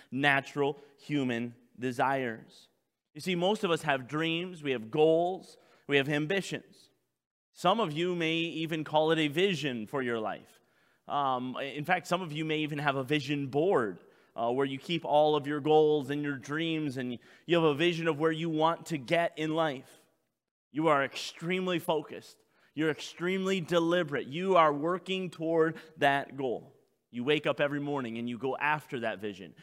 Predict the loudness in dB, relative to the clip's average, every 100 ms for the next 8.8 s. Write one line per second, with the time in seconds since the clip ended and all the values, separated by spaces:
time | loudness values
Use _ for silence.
0 | -12 -6 0 0 4 2 2 0 0 -2
1 | -6 -8 -10 _ _ _ -10 -2 2 2
2 | 0 -4 -2 -2 0 2 0 -2 -2 0
3 | 2 2 2 0 0 0 -2 -4 -4 -2
4 | 0 0 2 4 6 6 6 0 -4 -4
5 | -4 -6 -6 -6 -4 -4 -4 -4 -4 -2
6 | 0 0 -4 -4 0 4 4 4 -4 2
7 | 2 4 2 0 -2 -4 -4 -4 -4 -2
8 | -4 -6 -6 -8 -8 -8 -10 -12